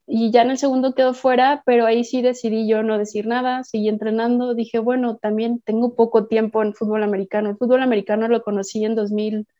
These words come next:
once, doce en Monterrey, no me dejaron jugar porque estaba becada con fútbol, me cacharon,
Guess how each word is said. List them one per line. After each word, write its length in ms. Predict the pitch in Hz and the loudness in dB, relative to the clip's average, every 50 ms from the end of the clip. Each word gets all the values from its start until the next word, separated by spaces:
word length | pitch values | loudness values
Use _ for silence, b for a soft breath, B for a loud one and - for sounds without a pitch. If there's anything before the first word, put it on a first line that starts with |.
| _ _ _ _ _ _ _ _ _ | _ _ _ _ _ _ _ _ _
once, 400 | - 214 233 254 247 240 254 226 | -2 0 0 0 2 2 2 2
doce 320 | 220 226 233 233 233 247 | 4 4 2 2 2 0
en 80 | 240 240 | 0 0
Monterrey, 580 | 220 214 208 - 202 202 196 196 202 214 247 262 | 0 0 -2 -2 -2 0 0 2 2 2 0 0
no 120 | 240 226 | 0 -2
me 120 | 220 220 220 | -2 -2 -4
dejaron 260 | 214 - 208 214 220 | -4 -4 -4 -6 -6
jugar 300 | 220 - 208 202 202 214 | -4 -2 -2 -2 -2 -2
porque 180 | 214 208 - | -4 -8 -10
estaba 260 | - - - 208 208 202 | -10 -6 -4 -2 -2 -2
becada 320 | 196 190 196 190 190 196 | -2 -4 -4 -6 -6 -6
con 160 | - 208 202 | -6 -8 -8
fútbol, 460 | - - 208 190 202 196 202 240 269 - | -6 -6 -6 -6 -4 -4 -6 -6 -6 -8
me 120 | - 196 185 | -10 -10 -8
cacharon, 560 | - - - - - 202 202 220 233 285 - | -8 -10 -8 -4 -2 0 0 0 -2 -4 -10